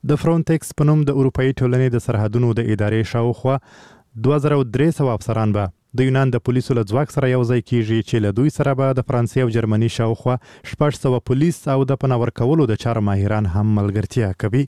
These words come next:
د روسیې په جنوب کې پلټونکي وایي چې د فلای دوبۍ د هغې مسافر وړونکې الوتکې توره جابه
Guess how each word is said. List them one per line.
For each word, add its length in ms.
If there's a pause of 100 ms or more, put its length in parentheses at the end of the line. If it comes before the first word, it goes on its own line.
(840)
د 120
روسیې 380
په 120
جنوب 200
کې 200
پلټونکي 460
وایي 220
چې 60 (100)
د 80
فلای 300
دوبۍ 220 (580)
د 120
هغې 320
مسافر 380
وړونکې 420
الوتکې 540
توره 260
جابه 320